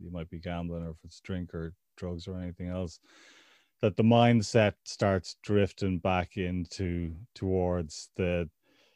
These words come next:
the, excuse me, that area where you're back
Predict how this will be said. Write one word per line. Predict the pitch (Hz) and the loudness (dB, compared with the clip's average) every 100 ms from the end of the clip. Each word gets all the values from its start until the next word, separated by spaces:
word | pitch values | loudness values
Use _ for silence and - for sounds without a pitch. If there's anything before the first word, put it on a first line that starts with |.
| _ _ _ _ _ _ _ _ _ _ | _ _ _ _ _ _ _ _ _ _
the, | 123 | -2
excuse | 104 - 101 | 0 2 2
me, | 98 | 4
that | 107 107 | 6 6
area | 110 107 104 | 6 6 4
where | 92 101 101 | 4 4 4
you're | 98 101 104 101 87 | 2 0 -2 -2 0
back | 113 107 101 - | 2 2 0 -6